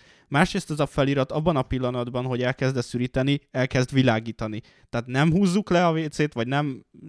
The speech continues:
dobunk ki vizet, de legalább világít és fogyasztjuk az áramot. Tehát, hogy fantasztikus.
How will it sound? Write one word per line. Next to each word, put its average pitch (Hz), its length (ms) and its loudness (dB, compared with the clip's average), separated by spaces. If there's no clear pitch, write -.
dobunk 147 500 0
ki 151 140 -2
vizet, 139 520 0
de 139 140 4
legalább 113 460 0
világít 107 440 -4
és 107 120 -6
fogyasztjuk 110 500 -8
az 113 120 -4
áramot. 107 380 -6
Tehát, 117 200 -12
hogy 135 180 -12
fantasztikus. - 840 -10